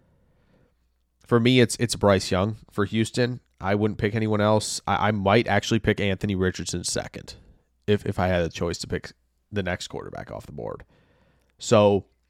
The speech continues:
Houston's gonna have to make that decision then at quarterback. Then if they're moving Cooks, I still think Quentin Johnston's in play. If not,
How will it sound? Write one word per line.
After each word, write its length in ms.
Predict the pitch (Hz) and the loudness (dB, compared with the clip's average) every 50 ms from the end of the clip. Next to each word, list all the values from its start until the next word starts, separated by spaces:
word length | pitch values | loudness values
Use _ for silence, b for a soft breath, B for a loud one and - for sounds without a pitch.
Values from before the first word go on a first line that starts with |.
| _ _ _ _ _ _ _ _ _ _ _ _ _ _ _ _ _ | _ _ _ _ _ _ _ _ _ _ _ _ _ _ _ _ _
Houston's 420 | - - 123 143 143 - 143 123 117 | -4 0 0 0 2 0 -2 0 2
gonna 140 | 131 120 | 4 4
have 100 | 117 - | 4 2
to 80 | - 110 | 2 -2
make 180 | 107 110 - - | -2 -2 0 4
that 200 | 110 117 123 123 | 4 4 4 4
decision 380 | 120 113 127 123 113 120 117 | 2 0 0 0 0 0 0
then 160 | 117 113 110 | 2 2 0
at 80 | - - | 0 -4
quarterback. 640 | - 123 135 139 139 127 135 127 123 123 - - | -2 0 2 2 2 4 6 6 6 6 4 0
Then 140 | - 104 101 | -4 -4 -4
if 100 | 98 - | -4 -4
they're 120 | - 101 98 | -6 -4 0
moving 300 | 101 120 127 131 113 - | 2 4 4 4 4 6
Cooks, 360 | - 123 120 - - - - | 8 8 8 8 6 -2 -6
I 100 | - 104 | -6 -6
still 200 | - - 120 113 | -2 0 0 2
think 160 | - 117 104 | 0 -2 -4
Quentin 240 | - - 107 107 110 | -4 -6 -6 -4 -2
Johnston's 540 | 104 110 104 113 113 - - 113 101 - 98 | 0 0 2 0 0 -2 -6 -6 -6 -6 -6
in 100 | 87 85 | -8 -6
play. 460 | - 101 110 113 113 110 110 104 _ _ _ _ _ _ _ _ _ _ _ _ _ _ _ _ _ _ _ _ _ _ _ - | -4 0 2 2 2 2 2 -2 _ _ _ _ _ _ _ _ _ _ _ _ _ _ _ _ _ _ _ _ _ _ _ 2
If 220 | 113 104 - - | 2 2 2 0
not, 540 | 90 92 92 101 120 127 - - - - | -4 0 2 4 4 4 2 0 -6 -12